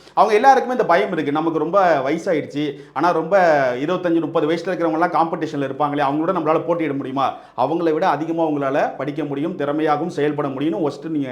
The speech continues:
உங்களை நம்பிக்கணும். ஏன்னா அதுக்காக தான் இவங்கள நான் உங்களுக்கு நான் சொல்றேன். நெல்சன் மண்டேலா அவர்கள் என்ன சொல்றாரு, அவரோட முக்கியமான கருத்து என்ன? "என்னுடைய வெற்றியை வைத்து என்னை யார் என்று மதிப்பிடாதீர்கள், நான் எத்தனை முறை தோல்வியிலிருந்து மீண்டு வந்தேன் என்று என்னை பார்த்து வைத்து அதை வைத்து என்னை மதிப்பிடுங்கள்னு" அவர் சொல்றாரு.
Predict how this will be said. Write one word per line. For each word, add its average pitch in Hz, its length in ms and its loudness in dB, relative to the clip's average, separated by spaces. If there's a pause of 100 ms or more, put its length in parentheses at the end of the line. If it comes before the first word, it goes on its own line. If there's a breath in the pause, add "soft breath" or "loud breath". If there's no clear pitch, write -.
(100)
உங்களை 123 280 -10
நம்பிக்கணும். 143 440 -6 (200 loud breath)
ஏன்னா 156 240 6
அதுக்காக 190 220 6
தான் 196 180 4
இவங்கள 180 220 2
நான் 190 100 2
உங்களுக்கு 156 280 -2
நான் 151 40 -2
சொல்றேன். 143 340 -4 (280 loud breath)
நெல்சன் 175 380 -2
மண்டேலா 185 280 2
அவர்கள் 185 580 0
என்ன 208 180 0
சொல்றாரு, 208 400 4
அவரோட 151 240 4
முக்கியமான 220 500 2
கருத்து 196 360 2
என்ன? 175 340 0 (180 loud breath)
"என்னுடைய 202 440 2
வெற்றியை 214 460 2
வைத்து 196 360 0
என்னை 180 220 0
யார் 185 260 6
என்று 185 220 -2
மதிப்பிடாதீர்கள், 156 760 -2 (220)
நான் 147 340 0
எத்தனை 196 400 0
முறை 208 400 2
தோல்வியிலிருந்து 196 640 2
மீண்டு 196 400 -2
வந்தேன் 180 360 2
என்று 170 260 0
என்னை 151 220 2
பார்த்து 175 320 2
வைத்து 139 420 -4 (160 loud breath)
அதை 147 280 4
வைத்து 247 300 4
என்னை 233 180 -2
மதிப்பிடுங்கள்னு" 190 580 0
அவர் 151 140 -2
சொல்றாரு. 143 280 -2